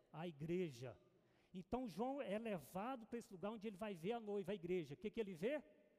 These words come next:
A cidade de Deus. Então é diferente a cidade dos homens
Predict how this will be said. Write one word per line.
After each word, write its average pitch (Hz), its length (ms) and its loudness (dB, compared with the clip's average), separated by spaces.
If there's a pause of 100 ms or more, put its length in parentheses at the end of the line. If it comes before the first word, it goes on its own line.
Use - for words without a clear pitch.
(160)
A 170 120 -6
cidade 156 680 -6
de 143 120 -14
Deus. 120 340 -12 (1600)
Então 226 240 -8
é 202 80 -6
diferente 233 560 -4
a - 20 -6
cidade 170 500 -4
dos 143 280 -8
homens 285 420 -6